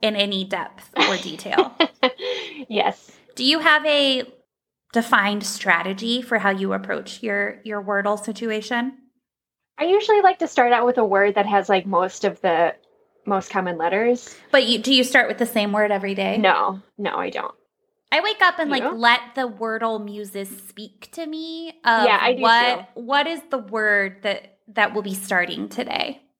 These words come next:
Speaker 2: Yeah. And then depending on how that goes, sometimes I just choose an entirely new set of letters for the second.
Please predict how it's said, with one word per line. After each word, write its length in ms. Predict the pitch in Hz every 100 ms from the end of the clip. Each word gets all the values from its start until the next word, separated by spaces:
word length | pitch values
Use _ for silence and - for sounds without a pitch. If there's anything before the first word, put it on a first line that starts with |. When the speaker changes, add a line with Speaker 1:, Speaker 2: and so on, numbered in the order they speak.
| _ _ _ _
Speaker 2:
Yeah. 280 | 202 202 196 202
And 160 | 226 233
then 160 | 262 277
depending 520 | 285 277 254 277 262
on 260 | 233 220 202
how 180 | 220 202
that 200 | 190 190
goes, 540 | 220 226 226 - - -
sometimes 440 | 233 233 247 233
I 120 | 214
just 360 | 208 202 - -
choose 340 | - 208 196
an 140 | - 196
entirely 560 | 190 202 180 185 190
new 480 | 190 185 175 180 185 - _ _ _
set 260 | - 220 170
of 100 | 180
letters 380 | 156 170 196 -
for 120 | 190
the 100 | 180
second. 440 | 175 170 165 -